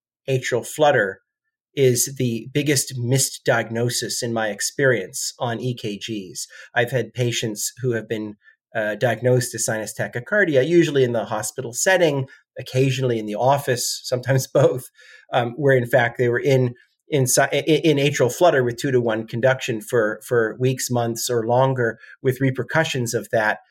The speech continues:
Um, so no doubt that if you have a question about why their heart rate is what it is, and the faster it is, the more you should <laughs> raise that question,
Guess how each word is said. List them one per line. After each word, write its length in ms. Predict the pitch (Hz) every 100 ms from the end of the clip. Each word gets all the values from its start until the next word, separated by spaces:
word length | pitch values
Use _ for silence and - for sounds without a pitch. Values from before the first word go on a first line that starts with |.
| _ _ -
Um, 200 | 117 -
so 320 | - 151 139 - - - - -
no 220 | 170 196
doubt 460 | 196 175 147 - - 131
that 120 | 123
if 180 | 127 143
you 80 |
have 160 | 131 123
a 40 |
question 480 | 120 - 143 - 123
about 340 | 107 113 110 - -
why 340 | 127 127 156
their 220 | 147 143 131
heart 280 | 135 139 131
rate 180 | 117 127
is 240 | 135 127
what 180 | 131 123
it 120 | 120
is, 440 | 127 131 - - -
and 160 | 117
the 60 | 110
faster 500 | 143 139 139 - 127
it 80 | 127
is, 400 | 135 113 - - _ -
the 100 | 131
more 240 | 120 135
you 120 | 135
should 220 | 123 127
<laughs> 0 |
raise 280 | 120 123 -
that 180 | 123 113 -
question, 500 | 220 - - 113